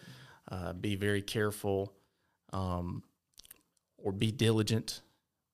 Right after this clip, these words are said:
But there's only a few places, there's only actually, I counted three in the Old Testament where the word diligent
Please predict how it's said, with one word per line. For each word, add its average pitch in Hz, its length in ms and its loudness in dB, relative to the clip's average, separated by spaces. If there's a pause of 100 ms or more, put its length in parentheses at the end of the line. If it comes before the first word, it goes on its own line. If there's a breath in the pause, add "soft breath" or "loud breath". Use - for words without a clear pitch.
(320)
But 120 240 4
there's 120 160 4
only 180 200 6
a 113 60 4
few 180 320 -2
places, 151 460 0
there's 120 160 0
only 147 200 2
actually, 120 420 -4 (260)
I 135 100 -4
counted 113 420 2
three 123 440 -2 (320)
in 123 100 0
the 110 80 6
Old 113 160 2
Testament 120 380 0
where 104 120 -2
the 101 60 -2
word 107 320 0
diligent 120 580 0